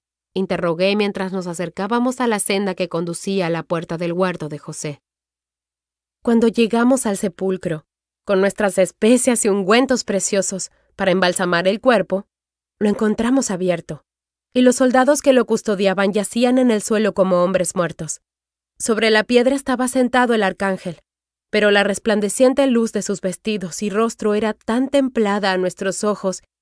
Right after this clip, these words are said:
que aunque creíamos que era un ángel, no nos aterrorizamos, pues su mirada era serena, y el aspecto de su rostro divinamente hermoso,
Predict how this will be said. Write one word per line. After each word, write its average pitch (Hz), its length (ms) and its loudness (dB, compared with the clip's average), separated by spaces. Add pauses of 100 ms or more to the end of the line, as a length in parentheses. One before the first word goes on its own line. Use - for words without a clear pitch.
(140)
que 240 80 4
aunque 247 220 2
creíamos 285 560 2
que 269 120 0
era 226 160 0
un 202 120 0
ángel, 190 440 0 (340)
no 214 160 2
nos 233 140 0
aterrorizamos, 240 880 0 (420)
pues 214 180 -2
su 220 120 0
mirada 208 440 4
era 220 200 0
serena, 190 500 0 (460)
y - 80 0
el 240 100 2
aspecto 277 460 2
de 294 100 2
su 269 160 0
rostro 233 400 -2
divinamente 226 720 0
hermoso, 180 520 -4